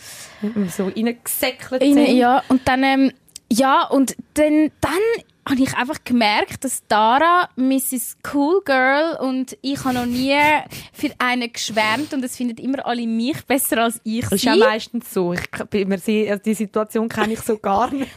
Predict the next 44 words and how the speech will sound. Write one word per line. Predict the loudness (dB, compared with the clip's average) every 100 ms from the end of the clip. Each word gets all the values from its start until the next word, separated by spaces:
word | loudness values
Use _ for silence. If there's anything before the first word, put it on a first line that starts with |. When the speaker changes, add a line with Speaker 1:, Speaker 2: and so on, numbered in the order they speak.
| -4
Speaker 2:
Und | 0
das | 0
ist | 0 0
ihr | 0 0
so, | -2 -4
ich | -2
glaub, | -4 -2
da | 0 2
ist, | 0
ich | -6 -4
glaub, | -2 -4 -6 -4
dein | 0 0
Stolz | 0 0 0 0
ist | -2 -2 0
so | -2
verletzt | -2 -2 0 -2 -6 -10
gewesen. | -4 -2 -4 -4 -2
Speaker 1:
Ja, | 0 -2 -6 -6
weil | 0 2
es | 2
ist | -2
einfach | -4 -4 -2
so, | 0
wir | -2 -2 -4
haben | -2
eine | -2 -2 -2
Woche | -2
lang, | 0 -2 -4 -12 -6
ha-, | -4 -2
ha-, | -4
haben | -4 -4
mich | -2
alle | -2 -2
irgendwie | -2 -4
so | -2
am | -4
Pranger | -2 -2 -2
gestellt, | -6 -6 -6
so, | -10 -14 -16 -10
«Ah, | -4 -2 -2
findest | -6 -8 -8 -10
du |
den | -6 -2 0
so | -2